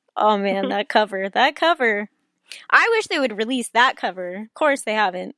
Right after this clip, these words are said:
Speaker 2: <laughs>
Speaker 1: I personally think it's what she needs. Like,
Speaker 2: You think she needs to bang it out?
Speaker 1: She needs to bang it out. I mean, who knows if they're even gonna bang? Maybe there's just, like, a friend situation,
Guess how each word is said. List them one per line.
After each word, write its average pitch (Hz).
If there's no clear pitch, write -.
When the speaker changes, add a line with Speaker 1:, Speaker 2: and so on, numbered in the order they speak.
Speaker 2:
<laughs> 247
Speaker 1:
I 262
personally 254
think 196
it's 220
what 190
she -
needs. -
Like, 185
Speaker 2:
You 220
think 196
she 220
needs 202
to 214
bang 175
it 165
out? 175
Speaker 1:
She -
needs 262
to 277
bang 262
it 254
out. 254
I 254
mean, 349
who 415
knows 392
if 349
they're 339
even 339
gonna 320
bang? 254
Maybe 202
there's 269
just, 294
like, 294
a 240
friend 233
situation, 190